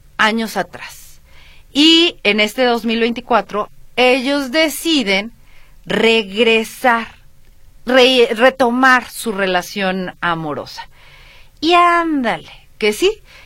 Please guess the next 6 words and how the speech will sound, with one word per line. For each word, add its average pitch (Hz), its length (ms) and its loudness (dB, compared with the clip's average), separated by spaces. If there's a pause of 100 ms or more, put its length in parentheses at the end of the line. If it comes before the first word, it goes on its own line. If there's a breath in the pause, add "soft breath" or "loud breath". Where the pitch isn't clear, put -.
(140)
ellos 214 320 2
en 208 220 -2
agosto, 233 800 -2 (300)
pues, 160 200 -6
deciden 170 560 -4
que 135 380 -12